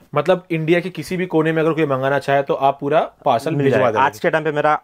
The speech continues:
Speaker 2: असम में जा रहा है,
Speaker 1: जी।
Speaker 2: कश्मीर में माल जा रहा है,
Speaker 1: बढ़िया।
Speaker 2: ओडिशा में जा रहा है, उसके बाद में साउथ साइड में जा रहा है।
Speaker 1: मतलब
Speaker 2: मतलब
Speaker 1: पैन इंडिया
Speaker 2: ऐसा
Speaker 1: कवर
Speaker 2: कोई
Speaker 1: हो चुका है।
Speaker 2: पैन इंडिया मेरा कवर हुआ है, हालांकि मेरा एक्सपोर्ट भी होता है।
Speaker 1: अच्छा।
Speaker 2: वो सारे चीजें डिटेल, मतलब बोलते हैं, मैं एक्स-, अ, डिस्क्लोज नहीं कर सकता हूँ,
Speaker 1: जी।
Speaker 2: just for the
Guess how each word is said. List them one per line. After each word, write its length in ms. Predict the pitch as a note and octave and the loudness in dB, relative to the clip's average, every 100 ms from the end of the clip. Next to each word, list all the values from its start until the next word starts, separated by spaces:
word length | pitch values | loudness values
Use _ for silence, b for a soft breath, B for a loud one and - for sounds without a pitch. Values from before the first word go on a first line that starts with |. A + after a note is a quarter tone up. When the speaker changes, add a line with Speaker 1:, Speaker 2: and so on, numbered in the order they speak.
| - | -6
Speaker 2:
असम 300 | B2+ A#2+ A#2+ | -8 -6 -6
में 140 | B2+ | -6
जा 180 | B2+ B2+ | 0 2
रहा 120 | B2 | 2
है, 80 | B2 C3+ | -2 -6
Speaker 1:
जी। 100 | A#2+ | -8
Speaker 2:
कश्मीर 380 | A#2+ - C#3+ | -8 -6 -6
में 100 | D3+ | -4
माल 260 | C#3+ C#3 C3+ | -2 -2 0
जा 140 | C3+ | 2
रहा 200 | C3 B2+ | 2 2
है, 60 | B2+ | 0
Speaker 1:
बढ़िया। 320 | A#2 A2+ B2+ F3 | -4 -6 -10 -6
Speaker 2:
ओडिशा 420 | A2+ A#2 A2 C#3+ | -4 -4 -2 -2
में 140 | D3+ D#3 | 0 0
जा 200 | D3+ C#3+ | 2 4
रहा 280 | C#3+ C3+ | 4 2
है, 220 | C3+ C#3 b b b | 0 -4 b b b
उसके 200 | B2 - | -6 -2
बाद 220 | D3+ C#3+ | 0 0
में 380 | D#3 D#3+ D#3+ D3+ - | -2 -4 -6 -8 -16
साउथ 320 | - - A2+ C#3 | -10 -2 0 0
साइड 360 | - F3 E3 | 0 0 0
में 140 | E3 D#3+ | -6 -2
जा 180 | D#3+ | 0
रहा 140 | D3+ C#3+ | 2 0
है। 120 | C#3 | 0
Speaker 1:
मतलब 160 | C#3 D3+ | 0 2
Speaker 2:
मतलब 140 | G3 | 2
Speaker 1:
पैन 160 | D3+ E3 | 2 0
इंडिया 220 | E3 G3+ | 2 0
Speaker 2:
ऐसा 40 | |
Speaker 1:
कवर 240 | - D#3 E3 | 0 0 2
Speaker 2:
कोई 100 | F3 | 2
Speaker 1:
हो 60 | |
चुका 240 | D#3 C#3+ A#2+ | 0 -6 -8
है। 80 | F2+ | -2
Speaker 2:
पैन 240 | D3+ E3+ F#3 | 0 0 -2
इंडिया 440 | F3+ F3+ G3 G3 - D3 | -4 -2 -2 -4 -10 -2
मेरा 180 | D3 | 0
कवर 340 | D#3+ C3+ C#3 E3 | 0 0 0 0
हुआ 180 | E3 F3 | 2 2
है, 240 | G3+ G3+ | 2 -4
हालांकि 400 | - B2 C3+ C#3 | -10 -4 -2 -2
मेरा 240 | D3+ D3 D3+ | -4 0 0
एक्सपोर्ट 440 | - - A#2+ B2+ | -2 -8 -6 -4
भी 100 | B2+ | -2
होता 320 | E3 C#3+ C#3 | 0 0 0
है। 240 | D#3 D#3+ - | 0 0 -4
Speaker 1:
अच्छा। 220 | A#2+ - | -12 -4
Speaker 2:
वो 80 | B2+ | -2
सारे 320 | C3+ C#3 C3 | 2 2 0
चीजें 380 | D3 D3 C3+ D3 | -2 -8 -4 -4
डिटेल, 340 | A#2+ B2 C#3 C#3 | -4 -4 -2 -2
मतलब 260 | C3+ C#3 B2 | -4 -6 -4
बोलते 240 | B2+ C3+ | -4 -4
हैं, 60 | D3 | -4
मैं 220 | D3 C#3+ | -2 -4
एक्स-, 320 | - - - | -6 -14 -6
अ, 200 | A#2 A2 | -2 -2
डिस्क्लोज 460 | A2 - C#3+ D3 C3 | -2 -4 0 0 0
नहीं 140 | F3+ | 0
कर 120 | F3+ | 0
सकता 260 | C#3+ C3+ D3 | -2 -4 -4
हूँ, 120 | E3 | -4
Speaker 1:
जी। 180 | A#2 A2+ | -6 -6
Speaker 2:
just 240 | D3 D3 | -4 -2
for 100 | D#3+ | 0
the 100 | C#3 | 0